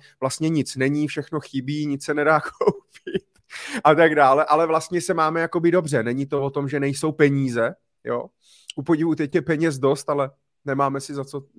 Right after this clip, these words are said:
za co je utratit, ale, eh, může nastat situace, že opravdu prostě ta nezaměstnanost se zvýší, že prostě, mm, ubydou vlastně ty peníze, lidi budou muset začít šetřit a tak dále, přijdou třeba o práci a je na to potřeba být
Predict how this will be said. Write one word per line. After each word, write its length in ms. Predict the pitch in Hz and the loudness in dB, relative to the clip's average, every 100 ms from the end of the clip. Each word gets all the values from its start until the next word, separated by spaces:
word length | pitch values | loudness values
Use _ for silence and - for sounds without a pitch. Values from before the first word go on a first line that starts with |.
| 135 127 | -14 -10
za 140 | 135 | -10
co 120 | - | -6
je 60 | 139 | -6
utratit, 460 | 135 123 117 127 - _ - - - - | -6 -8 -8 -14 -20 _ -20 -20 -14 -4
ale, 640 | 127 131 139 139 143 139 - | 0 2 4 4 2 -2 -4
eh, 60 | 139 135 135 | 0 0 0
může 320 | 139 147 175 | -2 0 0
nastat 300 | 175 - 208 | -2 -2 -4
situace, 720 | - 151 160 147 - 143 170 - _ - | -4 -4 -2 -2 -2 -2 -2 -6 _ -6
že 120 | 143 | 0
opravdu 500 | 156 156 160 160 160 | 0 0 -2 -2 -4
prostě 360 | - 147 - 160 | -8 -10 -8 -6
ta 120 | 165 | -4
nezaměstnanost 720 | 156 160 160 147 165 160 - | -4 -6 -6 -8 -8 -8 -6
se 120 | 160 | -8
zvýší, 600 | 127 135 139 165 165 180 _ _ _ | -8 -10 -10 -10 -12 -14 _ _ _
že 80 | 143 | -8
prostě, 380 | 143 147 143 151 - _ | -6 -8 -4 -6 -8 _
mm, 240 | - 139 135 | -16 -14 -8
ubydou 400 | 147 139 156 165 | -2 2 4 4
vlastně 300 | 156 139 170 | 2 0 -4
ty 120 | 165 | -4
peníze, 380 | 160 156 160 156 | -4 -4 -4 -4
lidi 200 | 151 143 | -2 -4
budou 200 | 139 147 | -4 -4
muset 220 | 143 - | -4 -6
začít 280 | 143 143 - | -4 -6 -8
šetřit 500 | - 147 - 156 147 | -4 -4 -4 -6 -4
a 60 | 135 | -4
tak 160 | 147 | -2
dále, 280 | 139 131 143 | 0 0 0
přijdou 320 | 143 127 139 | -2 -4 -4
třeba 220 | 139 143 147 | -4 -4 -2
o 120 | 131 | -2
práci 500 | 135 127 127 139 139 - - | -2 -2 -4 -4 -6 -10 -10
a 80 | 131 | -2
je 60 | 135 | 0
na 100 | 143 | 0
to 120 | 139 | -2
potřeba 320 | 143 - 151 | -10 -2 0
být 200 | 143 147 | 0 -4